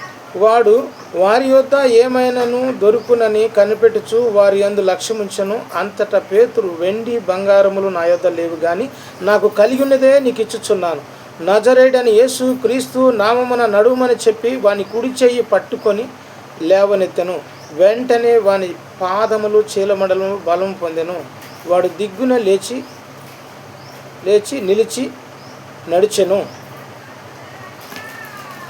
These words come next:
పేతురు ఎవరండి? శిష్యుడు కాదా?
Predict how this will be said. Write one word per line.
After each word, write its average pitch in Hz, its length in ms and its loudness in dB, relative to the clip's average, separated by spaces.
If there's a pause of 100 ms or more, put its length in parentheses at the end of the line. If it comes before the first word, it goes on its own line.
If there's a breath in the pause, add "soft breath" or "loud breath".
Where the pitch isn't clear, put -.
(1040)
పేతురు 214 260 2
ఎవరండి? 226 380 0 (2500)
శిష్యుడు 220 280 -2
కాదా? 196 280 2